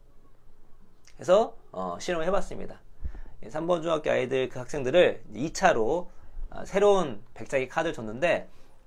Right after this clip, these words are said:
이번에 백 장의 카드만 준 게 아니라 하나의 종이를 줬습니다. 이 종이에는, 예,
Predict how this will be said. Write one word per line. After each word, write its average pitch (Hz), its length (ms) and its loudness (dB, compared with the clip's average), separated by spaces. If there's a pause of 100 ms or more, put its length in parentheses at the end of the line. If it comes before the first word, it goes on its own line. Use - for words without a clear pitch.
(160)
이번에 175 280 6
백 151 160 -2
장의 185 200 2
카드만 233 420 6
준 196 220 -2
게 185 80 6
아니라 175 460 4 (380)
하나의 190 340 2
종이를 185 280 2
줬습니다. 104 480 -2 (120)
이 131 100 -6
종이에는, 151 640 4 (460)
예, 95 340 0